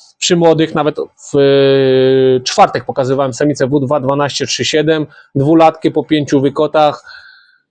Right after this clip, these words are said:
I obecnie przy młodych, gdzie utrzymuje wagę dziesięć sześćdziesiąt, dziesięć siedemdziesiąt przy tym wieku, przy ciągłym użytkowaniu, po prostu dostaje odpowiednie żywienie. I większość tych samic u mnie przy maluchach otrzyma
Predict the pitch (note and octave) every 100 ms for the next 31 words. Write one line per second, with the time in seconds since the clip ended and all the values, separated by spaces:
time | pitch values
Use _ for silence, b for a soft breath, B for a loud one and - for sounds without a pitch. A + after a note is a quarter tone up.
0 | _ F3+ A3+ D3+ D#3+ D3 E3 E3 D#3 -
1 | C#3+ D3+ D3 D3+ C3 B2+ D3 C#3 - D#3
2 | D3+ D3 D3 C#3 C3 B2+ D3+ - D3 C3+
3 | C3+ C#3+ B2 D3+ D#3 - D3 D3 C#3 C#3+
4 | C#3 - D#3 D#3+ D3+ D#3+ D#3+ C#3 D3+ -
5 | E3 D3+ D#3 C#3 C3+ D3+ C#3+ D3+ D3+ D3
6 | E3+ C#3+ D#3+ C#3 - D3 D3 C3 C#3 B2+
7 | C3 B2+ A#2+ G#2+ B B B - D3 F#3+
8 | F#3+ F#3 D#3 E3 D3+ E3+ D#3+ D#3 - C#3+
9 | C#3+ D3 D#3+ - - - _ _ - -
10 | A#3+ A#3 A#3+